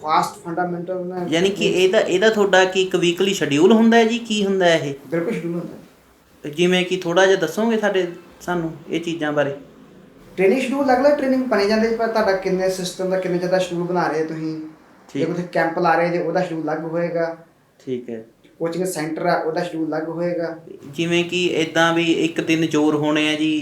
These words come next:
Speaker 2: ਇੱਕ ਦਿਨ ਵੇਟ ਟ੍ਰੇਨਿੰਗ ਹੋਣੀ ਹੈ, ਇੱਕ ਦਿਨ ਕ੍ਰੋਸ ਕੰਟਰੀ ਹੋਣੀ ਹੈ, ਇਹ ਵੀ ਸਕਿੱਲਸ ਇੱਦਾਂ ਕਰਕੇ ਸ਼ਡਿਊਲ ਤਿਆਰ ਹੁੰਦਾ ਜੀ ਤੁਹਾਡਾ?
Speaker 1: ਬਿਲਕੁਲ, ਬਿਲਕੁਲ। ਕਿਉਂਕਿ ਸਿੱਧੀ ਦੇਸੀ ਭਲਵਾ-, ਦੇਸੀ ਭਲਵਾਨੀ ਖਤਮ ਹੋ ਗਈ ਇਸ ਟਾਈਮ 'ਤੇ।
Speaker 2: ਠੀਕ।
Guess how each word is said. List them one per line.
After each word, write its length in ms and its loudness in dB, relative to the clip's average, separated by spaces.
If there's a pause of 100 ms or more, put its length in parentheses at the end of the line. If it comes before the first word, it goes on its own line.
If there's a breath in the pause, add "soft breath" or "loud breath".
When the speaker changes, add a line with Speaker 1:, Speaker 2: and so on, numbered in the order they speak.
Speaker 2:
ਇੱਕ 200 -6
ਦਿਨ 200 0
ਵੇਟ 300 2
ਟ੍ਰੇਨਿੰਗ 340 2
ਹੋਣੀ 320 -4
ਹੈ, 120 -2
ਇੱਕ 180 -6
ਦਿਨ 180 -2
ਕ੍ਰੋਸ 300 4
ਕੰਟਰੀ 380 -2
ਹੋਣੀ 180 -2
ਹੈ, 60 -2
ਇਹ 160 -2
ਵੀ 100 -2
ਸਕਿੱਲਸ 360 -2
ਇੱਦਾਂ 380 4
ਕਰਕੇ 320 2
ਸ਼ਡਿਊਲ 340 2
ਤਿਆਰ 240 8
ਹੁੰਦਾ 180 0
ਜੀ 60 4
ਤੁਹਾਡਾ? 240 0
Speaker 1:
ਬਿਲਕੁਲ, 200 -10
ਬਿਲਕੁਲ। 240 -20
ਕਿਉਂਕਿ 160 -8
ਸਿੱਧੀ 220 -4
ਦੇਸੀ 340 2
ਭਲਵਾ-, 340 0
ਦੇਸੀ 500 2 (360)
ਭਲਵਾਨੀ 240 0
ਖਤਮ 280 -4
ਹੋ 80 -2
ਗਈ 80 -6
ਇਸ 80 -6
ਟਾਈਮ 180 -10
'ਤੇ। 100 -16 (760)
Speaker 2:
ਠੀਕ। 180 -6